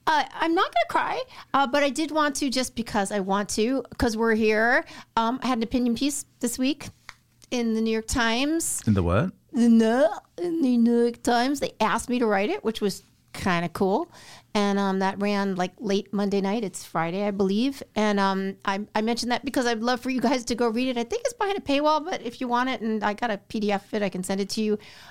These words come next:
Speaker 1: Um, but it was been interesting 'cause I got into it a little bit today. It's a, I think it's a really balanced piece, like, trying to, like, look, we, we've seen what we've done here, like, in the past couple of years. Like, let's do something new, right?
Speaker 2: This is in the wake of the Rittenhouse verdicts
Speaker 1: Yes.
Speaker 2: and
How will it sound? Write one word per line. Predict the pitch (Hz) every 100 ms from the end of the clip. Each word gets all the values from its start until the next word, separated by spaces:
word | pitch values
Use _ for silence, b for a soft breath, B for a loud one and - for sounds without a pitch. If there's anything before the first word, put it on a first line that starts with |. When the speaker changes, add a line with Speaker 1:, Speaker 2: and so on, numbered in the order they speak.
| B
Speaker 1:
Um, | 226 220 208
but | 214
it | 208
was | 208
been | 208 226
interesting | 208 202 208 202
'cause | 196
I | 185 190 -
got | 190
into | 196 196 196
it |
a | 190
little | 185 190
bit | 185 -
today. | 190 190 190 180
It's | 226 226 277
a, | - 247
I |
think | 247 262
it's | 220
a |
really | 233 220
balanced | 180 - 175 196 226 208 -
piece, | 208 226 -
like, | 190
trying | - 196
to, | 190
like, | 185 180 B B B B
look, | - 453 -
we, | 247 254
we've | 240 254
seen | 233 294 294
what | 262
we've | 254 208
done | 214
here, | 240 269 269
like, | 269 240
in | 240
the | 233
past | 233 226 -
couple | 247 233
of |
years. | 240 247 220
Like, | 214 - _
let's | 226 233 - -
do | - 254
something | - 247 240 220
new, | 220 285 165
right? | 175 196 208
Speaker 2:
This | 120 -
is | 101
in | 107
the | 101
wake | 101 98
of | 104 95
the | 98
Rittenhouse | 95 123 113 123 117 -
verdicts | 104 117 110 107 92
Speaker 1:
Yes. | 92 - 123
Speaker 2:
and | 104 98 92 95